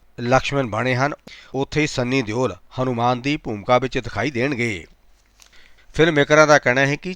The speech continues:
ਚਾਰ ਹਜ਼ਾਰ ਕਰੋੜ 'ਚ ਬਣਨ ਵਾਲੀ ਇਹ ਭਾਰਤ ਦੀ ਪਹਿਲੀ ਫਿਲਮ ਹੈ, ਜਿਸ ਦੇ ਦੋਵਾਂ ਭਾਗਾਂ 'ਤੇ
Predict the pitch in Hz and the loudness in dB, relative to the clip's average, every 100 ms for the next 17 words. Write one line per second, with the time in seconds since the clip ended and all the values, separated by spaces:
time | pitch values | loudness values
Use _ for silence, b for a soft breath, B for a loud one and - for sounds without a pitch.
0 | - - 120 120 131 127 127 131 - 120 | -4 4 6 6 6 4 4 4 0 -4
1 | 110 117 - 117 98 113 120 123 135 - | -4 -4 -4 -4 -4 -4 0 0 0 -4
2 | 131 139 90 - _ - 113 123 127 139 | -2 0 -2 -8 _ 0 2 2 0 -4
3 | 143 127 131 139 147 180 - 135 123 110 | 0 2 2 2 -2 -4 -4 -4 -2 -2
4 | 123 90 - _ _ _ _ _ - 131 | -4 -4 -10 _ _ _ _ _ -4 -2
5 | 135 143 151 - - 117 127 143 147 123 | 0 2 0 0 -6 -2 0 2 2 0
6 | 107 120 127 123 | 0 0 -2 -4